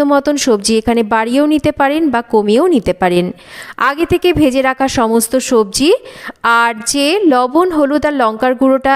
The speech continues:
আমি জলের সাথে মিশিয়ে রেখেছিলাম সেই মশলাটাকে দিয়ে ভালো করে সমস্ত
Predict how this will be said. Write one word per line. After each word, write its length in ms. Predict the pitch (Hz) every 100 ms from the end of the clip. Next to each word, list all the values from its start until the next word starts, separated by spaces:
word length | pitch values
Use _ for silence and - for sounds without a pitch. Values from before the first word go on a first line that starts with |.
| -
আমি 200 | 226 214
জলের 340 | 214 208 220 -
সাথে 200 | 226 233
মিশিয়ে 360 | 202 196 233 220
রেখেছিলাম 560 | 220 226 - 226 262 453 - - -
সেই 220 | - 240
মশলাটাকে 600 | 226 196 190 202 208 220 269
দিয়ে 280 | 262 208 247 466 - - _
ভালো 420 | - 247 240 254 311
করে 240 | 311 269 285
সমস্ত 460 | - 240 214 220